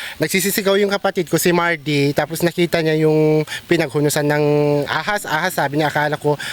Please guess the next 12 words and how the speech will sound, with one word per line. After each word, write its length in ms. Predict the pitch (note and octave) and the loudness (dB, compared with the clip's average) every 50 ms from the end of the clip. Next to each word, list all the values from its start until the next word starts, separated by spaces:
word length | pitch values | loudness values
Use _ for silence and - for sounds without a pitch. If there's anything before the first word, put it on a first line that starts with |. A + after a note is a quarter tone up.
| - - | -8 -4
andun 320 | - D#3 E3 D3 D3 C#3+ D#3 | -2 -2 -2 0 0 0 0
yung 80 | D3+ | 0
ahas, 240 | C#3+ C#3 D3 - - | 0 0 -2 -2 -4
pero 240 | - D3+ D3 D3+ D3+ | -2 -2 0 2 2
ito 320 | D3 D3+ D3 C#3+ - D#3 | 2 2 2 2 2 2
yung 160 | D3 D3 C#3+ | 2 2 0
nakita 320 | C#3+ - - C#3 C3+ - C#3 | 0 -2 -2 -4 -2 0 0
niya, 80 | C3+ C#3 | 0 0
sir, 140 | - - E3 | 0 0 0
ang, 240 | D3+ D3 C#3+ D3 C#3 | 0 0 0 -2 -2
ang 220 | - E2+ C3+ C#3 | -4 -4 -4 -2
haba. 400 | C3 - C3 A#2+ A2 B2+ C3 C#3 | -2 -2 -4 -2 -2 -4 -6 -6